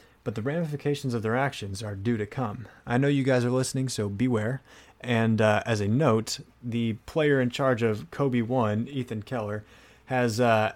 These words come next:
asked that I say he did not actually want to, uh, detonate the bomb. He just had to do it. It was what he had to do.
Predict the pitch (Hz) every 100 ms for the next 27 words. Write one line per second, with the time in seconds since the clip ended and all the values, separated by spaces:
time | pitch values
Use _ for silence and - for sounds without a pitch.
0 | - 143 151 - 135 120 120 110 127 117
1 | 117 110 _ _ - 185 196 180 175 151
2 | - 147 - 147 107 110 127 143 - -
3 | - - 131 123 117 113 110 110 - -
4 | 135 143 143 131 127 120 127 143 127 131
5 | 127 - 123 123 104 104 101 107 120 113
6 | 123 120 107 113 107 107 110 107